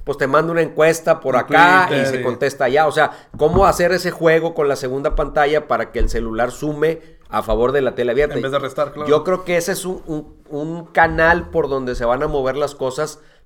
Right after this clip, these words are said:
Speaker 1: para que la tele abierta se, se mantenga con, con algo de vida.
Speaker 2: De vigencia,
Speaker 1: Porque
Speaker 2: sí.
Speaker 1: aparte, hoy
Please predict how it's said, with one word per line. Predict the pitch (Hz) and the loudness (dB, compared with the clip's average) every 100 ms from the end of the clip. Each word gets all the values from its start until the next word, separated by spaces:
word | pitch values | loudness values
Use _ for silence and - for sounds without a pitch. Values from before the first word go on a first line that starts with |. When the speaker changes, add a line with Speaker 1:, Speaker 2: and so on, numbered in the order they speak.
| - | 2
Speaker 1:
para | 120 120 113 | 4 4 2
que | 117 | -2
la | 110 107 | -2 -2
tele | 120 127 | -2 0
abierta | 139 127 120 120 131 131 - - | -2 0 -4 -2 0 0 -2 -16
se, | - 104 98 | -10 -8 -8
se | - 104 | -10 -8
mantenga | 98 95 95 104 107 117 - | -8 -8 -6 -6 -4 -6 -6
con, | 98 87 82 76 | -12 -10 -14 -14
con | 95 95 | -12 -8
algo | 104 120 | -6 -2
de | 127 | -4
vida. | 107 110 151 | -4 -4 -4
Speaker 2:
De | 165 | -4
vigencia, | 139 131 160 | -8 -4 0
Speaker 1:
Porque | 135 131 | 2 4
Speaker 2:
sí. | |
Speaker 1:
aparte, | 139 175 156 165 170 196 196 | 4 6 6 6 2 -2 -2
hoy | - 135 170 | 0 2 2